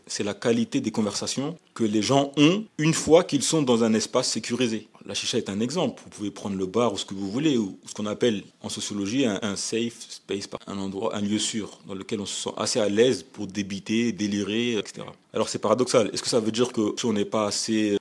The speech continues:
dans un espace sécurisant pour délirer un peu plus ? C'est une question qui se pose. On pourra en discuter après. Mais il y a des, il y a des moments où j'ai, j'ai eu des discussions hyper profondes, hyper philosophiques, hyper intimes.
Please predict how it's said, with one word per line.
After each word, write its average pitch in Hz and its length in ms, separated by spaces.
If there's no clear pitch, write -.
dans 95 140
un 101 60
espace - 280
sécurisant 110 520
pour 104 200
délirer 104 380
un 107 140
peu 113 120
plus ? - 360
C'est - 160
une 98 80
question - 220
qui 95 100
se - 80
pose. 143 280
On - 40
pourra 101 180
en 101 80
discuter 95 340
après. 95 360
Mais 131 140
il - 20
y 139 40
a 120 40
des, 113 200
il 117 40
y 113 40
a - 20
des 107 140
moments 139 320
où 117 80
j'ai, 110 200
j'ai 117 140
eu 107 60
des 104 120
discussions - 480
hyper 127 300
profondes, 131 560
hyper 113 300
philosophiques, 101 520
hyper 110 200
intimes. 123 420